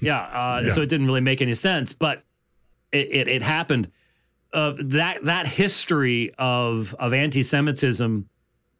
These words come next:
Speaker 1: um, f-, it didn't stay in Rome. And, uh, ju-, and I'm not, I don't wanna continue with this, but it, it just, I think it's something we need to a-, admit that,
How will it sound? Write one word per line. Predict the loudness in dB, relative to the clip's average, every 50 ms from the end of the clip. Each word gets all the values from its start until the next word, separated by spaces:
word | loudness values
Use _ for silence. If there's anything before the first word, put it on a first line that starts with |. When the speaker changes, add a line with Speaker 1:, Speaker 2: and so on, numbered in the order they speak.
| _ -4
Speaker 1:
um, | -2 0 0 0 0 0 0 0 0 -2 -4 -8 _ -12
f-, | -10 -10 -8 -4 -2
it | -2 0 2 2
didn't | 2 2 2 2
stay | 0 2 2 0 2 2
in | 2 2
Rome. | 2 2 2 2 2 2 0 0 -2 _ _ _ _ _ _ _ _ _ _ _ _ _ _ _ _ _ 0
And, | 2 2 4 2 2 4 4 4 4 2 -2 -6 _ -6
uh, | -2 -2 -2
ju-, | 0 2 2 2 2 2
and | 0 0 0
I'm | 0 0 2 2
not, | 2 0 0 -2 -2
I | 0 0
don't | 2 2
wanna | 2 0
continue | 0 -2 -2 0 2 2 2 4 4
with | 2 2 2
this, | 2 2 0 0
but | 0 0 0
it, | 2 0 -2 -2 _ -4
it | -4 -2
just, | 0 0 0 0 0 -6 _ _ _ _ _ _ _ _ _ _ _ _ -4
I | -2 0
think | 2 2 2 2
it's | 2 2
something | 2 2 2 4 4 4
we | 4 4 4
need | 4 4 2 2 2
to | 2 2 2 2 0 -2 _ -4
a-, | -2 -2 -2 -2 -4 -4
admit | -2 0 2 2 2 0 -2 -4 -8 -12 -18 -12
that, | -8 -8 -2 0 0 0 0 -2 -4 -6